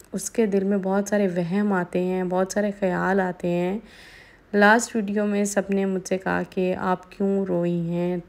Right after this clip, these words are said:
तो बहुत सारी चीज़ें जो है ना आपके दिल में चल रही होती हैं, आपके दिमाग में चल रही होती हैं, क्योंकि आप इतने ज़्यादा परेशान हो जाते हैं। अ, थोड़ा सा देखें, किसी को अगर मैं एक नॉर्मल बात करूँ ना,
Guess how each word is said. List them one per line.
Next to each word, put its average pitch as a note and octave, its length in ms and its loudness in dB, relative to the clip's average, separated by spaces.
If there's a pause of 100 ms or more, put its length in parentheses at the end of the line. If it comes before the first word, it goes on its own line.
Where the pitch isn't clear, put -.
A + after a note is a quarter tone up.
(220)
तो A3 220 4
बहुत G#3 440 0
सारी A3 220 2
चीज़ें F#3+ 380 -2
जो F#3 120 -2
है F3+ 80 -2
ना F#3 140 -2
आपके F3+ 200 -6
दिल F3+ 160 -4
में F3 140 -2
चल F3 200 -2
रही F3+ 200 -6
होती F3 280 -4
हैं, F3 80 -2
आपके F3 180 -6
दिमाग E3+ 360 -2
में F#3+ 140 -4
चल F#3 120 -4
रही E3+ 200 -2
होती F3 240 -4
हैं, G3+ 180 -2 (800)
क्योंकि A#3+ 280 2
आप B3 220 4
इतने B3+ 280 0
ज़्यादा A3 260 2
परेशान G#3+ 540 0
हो G3+ 100 0
जाते F#3+ 340 0
हैं। G3 220 0 (500)
अ, G3 380 2 (140)
थोड़ा B3 220 6
सा B3+ 140 4
देखें, A3+ 300 2
किसी A3+ 180 -2
को A3+ 120 0
अगर G#3+ 600 0
मैं A3+ 300 2
एक A3 240 -2
नॉर्मल G#3 580 4
बात F#3+ 340 0
करूँ G3 260 0
ना, C4+ 180 0